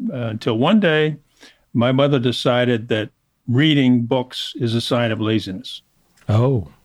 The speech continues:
Speaker 2: okay.
Speaker 1: And so she told me, she said, "I don't want you to bring home any more books." And so I, um, uh, was not too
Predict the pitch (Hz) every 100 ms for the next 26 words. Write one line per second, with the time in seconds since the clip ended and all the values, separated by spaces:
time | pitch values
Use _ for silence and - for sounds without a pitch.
0 | _ _ _ - 110 120 127 139 - _
1 | - 117 117 - 120 113 - 123 120 139
2 | 135 120 113 - 110 135 127 127 123 123
3 | 123 117 117 110 117 107 107 104 - -
4 | - _ _ _ _ _ _ _ _ _
5 | _ - 120 117 107 - 123 117 113 113
6 | 113 110 107 104 95 87 _ - - 123
7 | 110 104 107 254 339 - 110 113 143 180
8 | - _ _ _ - 175 156 156 165 403